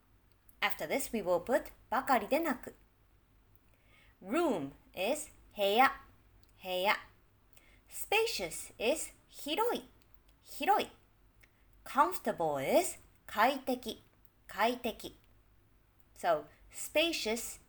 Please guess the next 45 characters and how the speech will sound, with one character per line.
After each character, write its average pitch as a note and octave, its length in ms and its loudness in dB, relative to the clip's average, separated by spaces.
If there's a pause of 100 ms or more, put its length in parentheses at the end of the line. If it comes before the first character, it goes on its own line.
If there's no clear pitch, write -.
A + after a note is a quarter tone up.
and E4 320 2
comfortable E3 640 -2
will C#3+ 200 -2
be C4 380 -2 (360)
広 B3+ 520 4 (340)
く G4+ 160 -4
て - 280 0 (260)
快 E3 240 -6
適 - 280 -12
で D3+ 160 -8
す。 - 240 -12 (220)
広 G#3 400 2 (100)
く - 80 -10
て - 460 -2
快 D#3+ 180 -10
適 D3 240 -16
で C#3 140 -12
す。 - 260 -14 (1200)
こ C#4+ 140 2
の G#4 100 2
ホ A4 120 2
テ A#4 160 10
ル C4 140 8
は A#3 340 8 (360)
駅 - 240 -2
か E4+ 140 8
ら B3+ 140 10
近 - 400 8
い G4 40 2
ば F4 140 6
か C4+ 120 6
り B3 80 6
で G#3 120 6
な F#3+ 160 0
く、 F#3 360 -4 (800)
部 G3 60 -4
屋 C4 180 6
も F4 140 2
広 A#3+ 300 4
く - 40 -10
て C4+ 420 2 (360)
快 E3+ 220 -2
適 F#3 220 -8
で D#3 160 0
す。 - 80 -2